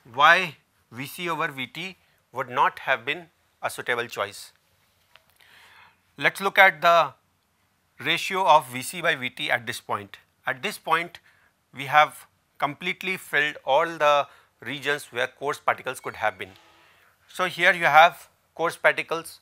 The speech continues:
all around or wherever the, it can be, and therefore it is in the maximum efficiency, which is point seven four. Now beyond that, the fine particles are going only into the pores, and therefore the ratio of V C by V T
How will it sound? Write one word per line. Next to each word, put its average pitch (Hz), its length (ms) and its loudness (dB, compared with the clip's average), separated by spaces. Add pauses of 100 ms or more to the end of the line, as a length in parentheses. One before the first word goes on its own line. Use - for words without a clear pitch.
all 143 200 4
around 143 400 -4
or 127 200 -2 (100)
wherever 139 360 0
the, 135 180 -10
it - 100 -18
can 143 220 0
be, 180 180 -14
and 131 160 -4
therefore 147 300 -4
it 139 120 -6
is 170 280 -8
in 123 140 -12
the 127 60 -10
maximum 165 360 -2
efficiency, 165 560 -10 (280)
which 120 160 -14
is 185 120 -8
point 123 280 -4
seven 104 260 -8
four. - 260 -16 (500)
Now 147 140 0
beyond 175 420 4
that, 175 300 6 (240)
the - 80 -8
fine 175 280 0
particles 170 460 0
are 147 100 -4
going 156 380 -8 (120)
only 185 380 -6
into 156 220 -10
the 175 240 2 (440)
pores, 151 440 -4 (180)
and 143 180 -2
therefore 180 540 0 (360)
the 143 200 2 (160)
ratio 160 520 -4
of 185 280 2 (300)
V 147 220 -10
C 214 340 -8
by 170 220 2
V 147 200 -10
T 135 400 -8